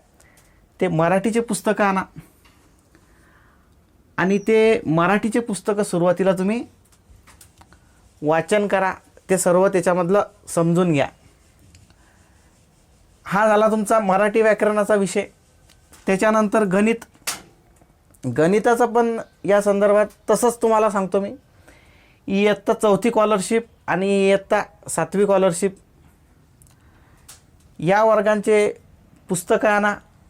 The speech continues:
आणि ते चांगल्या प्रकारे समजून घ्या आणि त्याचा अभ्यास चांगला करा एकदम डीपमध्ये. त्याच्यानंतर आपला विषय येतो बुद्धिमत्ता. बुद्धिमत्तेसाठी पण तेच स्कॉलरशिपचे पुस्तकं इयत्ता चौथी आणि इयत्ता सातवीचे.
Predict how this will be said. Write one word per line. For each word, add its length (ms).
आणि 220
ते 420
चांगल्या 320
प्रकारे 360
समजून 420
घ्या 200
आणि 160
त्याचा 300
अभ्यास 240
चांगला 360
करा 260
एकदम 340
डीपमध्ये. 760
त्याच्यानंतर 560
आपला 240
विषय 260
येतो 180
बुद्धिमत्ता. 640
बुद्धिमत्तेसाठी 920
पण 160
तेच 240
स्कॉलरशिपचे 800
पुस्तकं 440
इयत्ता 360
चौथी 360
आणि 280
इयत्ता 280
सातवीचे. 520